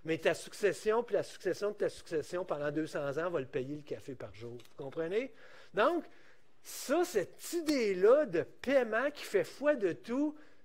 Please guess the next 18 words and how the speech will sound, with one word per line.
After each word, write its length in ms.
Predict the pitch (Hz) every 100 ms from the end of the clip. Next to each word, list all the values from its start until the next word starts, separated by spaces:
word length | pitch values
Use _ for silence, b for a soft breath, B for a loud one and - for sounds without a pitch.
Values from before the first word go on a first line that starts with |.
| -
c'est 520 | - - 185 170 170 - -
une 320 | 269 269 220
des 200 | 170 151
meilleures 760 | 170 202 233 240 240 233 208 -
façons 840 | - - 220 185 - 196 196 226 - B B B
de 140 | 139
prendre 460 | 143 156 175 190 185
les 140 | 151 147
mauvaises 920 | 143 151 160 170 165 165 175 175 143
décisions 720 | 127 131 - 127 117 135 139 143
de 180 | 131
finances 720 | 117 - - 135 131 131 123
personnelles. 480 | - 143 - 139 143
On 40 | 127
va 140 | 131
revenir 400 | 120 135 156 196
là-dessus 440 | 160 120 - 202 - B B -
amplement. 600 | 196 196 190 160 170 196